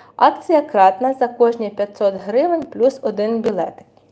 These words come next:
Переможця, як завжди, будемо визначати рандомно в прямому ефірі. Тому зараз переходимо до нашої акції, до нашого списку. Я вже зробила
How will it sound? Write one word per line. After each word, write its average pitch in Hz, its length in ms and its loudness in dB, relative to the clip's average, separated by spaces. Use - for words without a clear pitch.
Переможця, 277 560 2
як 214 160 -4
завжди, 226 460 -2
будемо 202 420 -4
визначати 190 720 -4
рандомно 180 640 0
в 349 60 -12
прямому 220 580 0
ефірі. 226 560 -6
Тому 220 420 -2
зараз 240 400 2
переходимо 208 840 -6
до 190 180 -6
нашої 190 760 -8
акції, 196 500 0
до 240 120 -2
нашого 202 440 -6
списку. 180 580 -4
Я 214 240 4
вже 214 200 -4
зробила 196 540 0